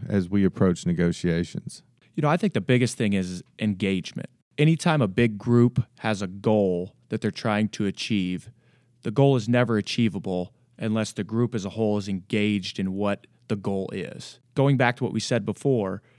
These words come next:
Speaker 2: the easiest way to be engaged is having your contact information updated, being able to receive the emails, which will give you things such as our podcast and our mailers, both from the local level as well as the national level.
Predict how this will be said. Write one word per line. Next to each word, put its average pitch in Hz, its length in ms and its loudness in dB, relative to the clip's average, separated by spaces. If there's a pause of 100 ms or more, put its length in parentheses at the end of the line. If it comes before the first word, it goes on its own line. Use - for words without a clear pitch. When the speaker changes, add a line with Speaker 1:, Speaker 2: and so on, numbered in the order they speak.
(200)
Speaker 2:
the - 140 -4
easiest 147 320 6
way 117 120 2
to 110 80 2
be 107 160 2
engaged 98 640 0
is 104 420 -2 (180)
having 120 280 2
your 113 120 4
contact 120 580 -2
information 101 520 -2
updated, 98 500 -2
being 104 200 0
able 110 180 0
to 113 160 -4
receive 110 360 0
the 107 120 -4
emails, 92 600 -4
which - 280 -10
will 107 80 -8
give 101 220 -4
you 107 100 0
things 101 340 -4
such - 300 -8
as 104 80 -6
our 95 80 -2
podcast 95 840 -6
and 95 100 -4
our 92 80 -4
mailers, - 600 -6
both 101 220 -2
from 104 160 -6
the 98 80 -2
local 107 460 -2
level 110 440 -2
as 107 160 -10
well 101 140 -2
as 95 80 -4
the 95 100 -6
national 92 400 -6
level. - 320 -10